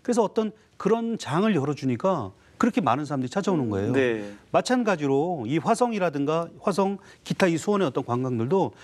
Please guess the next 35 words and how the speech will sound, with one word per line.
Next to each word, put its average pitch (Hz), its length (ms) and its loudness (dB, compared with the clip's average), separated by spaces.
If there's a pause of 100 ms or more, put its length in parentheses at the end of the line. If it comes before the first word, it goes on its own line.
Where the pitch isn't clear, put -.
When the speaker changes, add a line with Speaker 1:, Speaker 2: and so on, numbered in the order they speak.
(220)
Speaker 1:
그런 220 240 2
장들을 156 420 -2
만들어주고 117 560 -2
어떤 135 220 0
동선들을 185 500 2
연결해 139 360 0
줄 123 100 -2
수 143 80 -6
있는 165 280 0 (380)
그런 185 200 2
기본적인 190 560 0
인프라들을 160 600 0
만들어주는 120 500 -4
것들, 98 360 -4 (100)
Speaker 2:
음. 107 260 -6
Speaker 1:
이것들이 190 580 0 (200)
관에서 160 360 0
해야 170 80 0
할 190 160 0
일들이고, 120 680 -2 (240)
또 147 120 2
어떤 139 280 0 (380)
그, 117 380 0
예, 113 340 0
저희 131 220 0
뭐 123 300 0
도나 139 360 2
시에서 135 400 0
Speaker 2:
음. 95 80 -10 (200)
Speaker 1:
해야 208 100 4
할 190 160 -2
일이 143 120 2
아닌가 110 260 -2
싶습니다. 143 400 -2
그래서 143 180 0